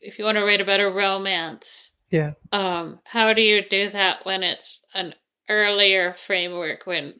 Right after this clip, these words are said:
Speaker 1: like, women are just not going out of the house or something like that? If you write a romance around partition, then everybody is knocked out of their houses and anything can happen, right? So,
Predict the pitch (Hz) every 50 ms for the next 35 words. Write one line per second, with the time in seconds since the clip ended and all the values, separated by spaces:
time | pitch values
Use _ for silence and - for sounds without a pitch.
0 | _ - 160 151 147 - 180 190 190 185 180 175 170 170 165 165 165 165 175 170
1 | - - 165 160 160 160 - - 180 170 165 160 160 156 147 160 165 160 - -
2 | 156 156 - - 151 151 147 147 147 - - 139 135 - - 151 156 - 156 -
3 | - 151 160 170 - - - - _ _ _ _ _ _ _ _ _ _ _ -
4 | 208 - 240 226 226 220 214 220 220 208 208 220 214 214 208 202 202 202 196 -
5 | - 220 214 202 196 196 196 - - 202 190 190 - - - 226 220 - - 220
6 | 202 190 180 175 180 180 180 196 196 190 190 190 185 180 180 175 175 170 175 -
7 | - 175 175 180 180 - - 185 190 190 180 175 - - - - 180 185 180 165
8 | 139 - - - - 160 - - 147 143 147 156 156 160 180 - - 139 - -
9 | - - 151 165 170 - 175 - _ - - - - 160 165 165 - - - 214
10 | 202 190 175